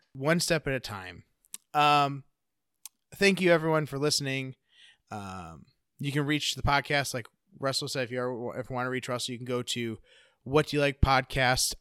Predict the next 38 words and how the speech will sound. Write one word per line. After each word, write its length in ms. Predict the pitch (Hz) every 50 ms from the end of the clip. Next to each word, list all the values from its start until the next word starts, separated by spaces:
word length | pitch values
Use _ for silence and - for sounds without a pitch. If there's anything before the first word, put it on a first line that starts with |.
| _ _
on 420 | 107 110 110 107 101 98 98 101 - -
Instagram, 720 | 151 175 - - - 175 170 180 175 175 170 165 170 151 - _ - - - - - - - _ _
at 240 | 127 123 123 117 - _
W 280 | 160 160 156 156 151 147
D 220 | 127 - 147 143
Y 220 | 131 135 127 127
L 480 | 127 127 123 123 127 139 135 - - - - -
Podcast 600 | 139 139 139 135 - - 143 143 143 135 - -
on 120 | 107 110 117
Twitter, 500 | - - - 190 190 190 190 190 190 - _ - - - _ _ _
or 100 | - 143
you 60 | 147
can 60 | 139
go 80 | 139 143
to 80 | 139 135
our 40 |
website, 360 | 135 135 127 - - 135 123 117
what 340 | 120 123 120 123 127 -
do 80 | - 127
you 80 | 123 120
like 240 | 117 110 110 -
podcast 600 | _ - 110 107 107 95 - - 107 104 101 - -
dot 220 | - 95 - - _
com. 500 | - - - 180 180 175 175 175 175 180 - _ _ _ - - - _ _
Um, 380 | - 101 110 101 92 92 85 - - _
feel 220 | - - 202 202
free, 380 | - - 190 175 180 180 160 110
if 120 | 143 123
this 160 | - 170 151
is 80 | 160 160
our 60 | 165
first 320 | 147 - 160 165 156 - 165
episode, 500 | 151 147 147 - - 160 156 151 151 151 - - - - - - - -
I 60 | 127
hope 240 | 127 143 135 - -
you 80 | 147
enjoyed 360 | 143 139 127 139 135 135 131
it. 160 | 139 139 139